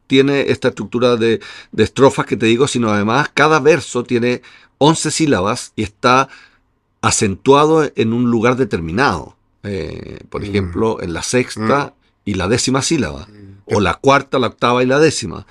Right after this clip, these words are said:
Speaker 2: ¿Te puedo hacer una
Speaker 1: Entonces, es
Speaker 2: confesión?
Speaker 1: muy difícil hacer un, un soneto.
Speaker 2: ¿Te puedo hacer una confesión?
Speaker 1: Además de la rima, perdón, eh, final.
Speaker 2: Indiscreta.
Speaker 1: Ya, dímela.
Speaker 2: Que, eh, siempre te he envidiado mucho porque tú tienes un libro de sonetos.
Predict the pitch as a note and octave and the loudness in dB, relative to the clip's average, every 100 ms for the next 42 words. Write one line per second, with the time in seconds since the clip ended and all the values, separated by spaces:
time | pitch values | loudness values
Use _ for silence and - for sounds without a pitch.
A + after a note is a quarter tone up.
0 | - A2 C3 C3 B2+ B2+ C#3 C3+ A2+ G#2 | -10 -8 -4 -2 0 2 2 0 -2 -2
1 | A#2+ C#3 D#3 G3 - A3 F#3+ A#2 - G2 | -2 2 2 2 2 0 2 0 -2 -4
2 | G2+ F#2 F2 G#2 - E2 D2 - F#2 G#2+ | -4 -6 -6 -6 -6 -10 -10 -12 -12 -10
3 | A#2+ B2+ A#2+ A#2 A2+ G#2+ F#2+ F#2 F#2 - | -4 -4 -4 -6 -8 -8 -10 -12 -12 -12
4 | A2+ F#2 F2+ G#2+ A#2+ B2+ C#3 B2 A#2+ C3+ | -12 -8 -2 0 2 2 2 2 4 4
5 | C3+ B2 A#2 A2 A#2+ A#2 A2+ A2 A2 G#2+ | 2 0 0 0 -2 -2 -6 -8 -10 -12
6 | - F#2 - A#2+ A#2 D2 _ G#2 G#2 G2 | -10 -8 -8 -6 -6 -8 _ -12 -10 -10
7 | - G#2+ G#2 - F#2+ F#2+ G#2 G#2 G2 F#2+ | -12 -12 -12 -14 -10 -4 -4 -4 -6 -6
8 | F2 E2+ _ _ _ _ _ - G2+ F2 | -10 -16 _ _ _ _ _ -14 -14 -14
9 | _ _ _ _ _ _ - D#2+ - B2+ | _ _ _ _ _ _ -20 -14 -6 -4
10 | A#2+ B2 B2+ A#2 A#2 A2+ A#2 A2 A2 G#2+ | -4 -8 -8 -6 -6 -6 -6 -8 -8 -10
11 | - A2 F#2+ F2+ F2+ F#2+ G2 F#2+ - F#2+ | -12 -14 -14 -14 -14 -14 -12 -12 -12 -12
12 | F#2 F#2 F2 F2 - F#2 G2+ - - - | -12 -12 -12 -14 -12 -10 -12 -14 -20 -20